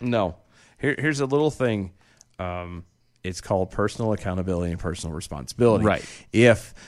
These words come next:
Speaker 1: there is a disease or a virus or something going around out
Speaker 2: Right.
Speaker 1: there, then you are responsible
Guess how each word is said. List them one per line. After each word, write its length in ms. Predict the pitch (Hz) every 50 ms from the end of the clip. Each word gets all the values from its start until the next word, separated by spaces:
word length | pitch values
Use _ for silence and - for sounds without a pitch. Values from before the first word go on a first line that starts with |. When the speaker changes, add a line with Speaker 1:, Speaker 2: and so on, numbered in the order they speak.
| - - _ - -
Speaker 1:
there 440 | 98 95 110 151 180 175 165 160
is 220 | 151 151 139 110 123
a 220 | 127 123 117 110
disease 840 | 101 92 104 117 120 117 104 92 95 113 110 104 98 95 92 90 78
or 160 | 78 95 101
a 80 | 101 98
virus 520 | 85 90 82 80 78 73 73 71 - -
or 100 | 87 95
something 420 | 90 - 123 127 123 113 131 127 117
going 280 | 113 107 107 104 95
around 360 | 90 87 87 85 82 78 71
out 140 | 67 65 117
Speaker 2:
Right. 180 | 110 98 85 76
Speaker 1:
there, 180 | 60 60 - - - - _ -
then 200 | - 113 120 120 107
you 480 | 101 123 190 214 170 123 123 127 131 - - _ -
are 160 | 98 95 107
responsible 720 | 131 170 175 - - 98 87 76 - - - - 73 101 -